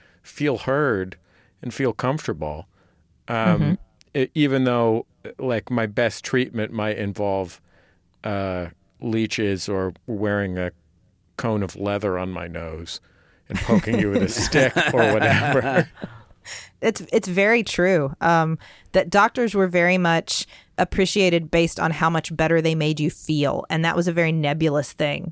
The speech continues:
Speaker 2: That was not being, uh, there were no tests to prove whether or not they actually did anything for your disease process. So if you felt better after the doctor left, then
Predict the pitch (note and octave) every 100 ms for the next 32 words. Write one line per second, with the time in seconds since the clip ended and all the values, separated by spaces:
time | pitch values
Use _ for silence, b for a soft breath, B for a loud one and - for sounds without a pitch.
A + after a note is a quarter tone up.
0 | - E3 E3 E3+ E3+ D#3+ E3+ E3 D#3 D#3
1 | D#3 B B B _ - D#3 C#3+ D3 -
2 | D#3 F3 F3 F#3 F3+ - - F3 - -
3 | E3 - F3 E3+ D3+ D#3 D#3 D3+ D3+ D#3
4 | D3 C#3 C#3+ - E3 D#3 D3+ b _ D#3
5 | D#3+ D#3 D#3+ D#3 - D#3+ E3 - E3 D#3
6 | D3+ D3 D#3 D3 - D3 C#3+ D3+ C3+ C#3+
7 | - B B - - D#3 D3 - E3 F#3
8 | E3+ - E3+ E3+ E3 D#3+ D3 - E3 D3+
9 | D3 D3+ D3+ F3+ B3+ E3+ E3+ - - b
10 | b b - D#3+ D3+ D3+